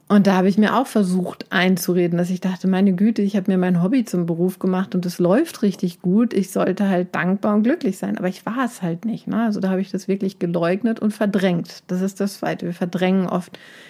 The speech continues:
Gedanken und ersticken sie im Keim. Genau, und dann kommt diese Unzufriedenheit hoch, ne, wenn das passiert. Jetzt kannst du halt eigentlich zwei Wege gehen. Also dir geht es nicht gut, du merkst irgendwie, irgendwas stimmt nicht.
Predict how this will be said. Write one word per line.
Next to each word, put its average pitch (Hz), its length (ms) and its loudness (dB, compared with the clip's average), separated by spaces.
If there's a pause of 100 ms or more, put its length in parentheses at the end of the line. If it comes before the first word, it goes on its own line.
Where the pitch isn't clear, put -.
(160)
Gedanken 208 720 2
und 202 180 2
ersticken 196 520 2
sie 196 120 0
im 196 140 2
Keim. 170 420 -4 (1700)
Genau, 208 340 6
und 220 120 6
dann 214 220 6
kommt 208 680 4
diese 240 180 2
Unzufriedenheit 180 920 2
hoch, 160 260 -4
ne, 202 220 2
wenn 220 120 4
das 185 140 0
passiert. 190 600 0 (260)
Jetzt 196 240 2
kannst 202 300 2
du 196 120 4
halt 185 480 2
eigentlich 185 360 0
zwei 185 420 0
Wege 202 320 2
gehen. 247 320 2
Also 196 220 0
dir 175 100 -2
geht 170 240 -2
es 175 120 -8
nicht 170 200 -6
gut, 269 300 4
du 247 40 -2
merkst 185 400 -2
irgendwie, 208 280 0
irgendwas 175 400 -2
stimmt 208 320 2
nicht. 262 260 0